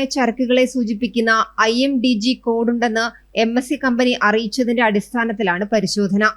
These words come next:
ഇതിന്റെ അപകട സാധ്യതകളെക്കുറിച്ചുള്ള ആരോപണങ്ങളെക്കുറിച്ച് നിയമപരമായ അവലോകനം നടക്കുന്നുണ്ടെന്ന് Directorate General of Shipping അറിയിച്ചു.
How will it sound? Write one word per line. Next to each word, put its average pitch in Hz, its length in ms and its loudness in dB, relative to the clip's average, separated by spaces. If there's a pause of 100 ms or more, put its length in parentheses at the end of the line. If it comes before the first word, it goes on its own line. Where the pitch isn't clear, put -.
(260)
ഇതിന്റെ 226 320 2 (140)
അപകട 226 320 2
സാധ്യതകളെക്കുറിച്ചുള്ള 240 1080 0 (140)
ആരോപണങ്ങളെക്കുറിച്ച് 226 1040 0 (380)
നിയമപരമായ 262 840 4 (140)
അവലോകനം 247 480 2
നടക്കുന്നുണ്ടെന്ന് 214 720 0 (380)
Directorate 247 520 2 (100)
General 240 320 0
of 214 120 -4
Shipping 208 380 0
അറിയിച്ചു. 202 340 0